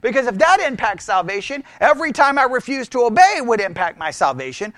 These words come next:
Therefore, nobody would be saved. So we would place it clearly much more in the law camp.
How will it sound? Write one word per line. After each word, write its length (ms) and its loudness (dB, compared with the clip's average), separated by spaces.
Therefore, 320 4
nobody 280 2
would 160 2
be 100 -4
saved. 640 -2
So 200 8
we 120 0
would 160 -2
place 280 2
it 100 -10
clearly 420 -2
much 280 2
more 200 0
in 80 -2
the 80 2
law 300 6
camp. 520 -4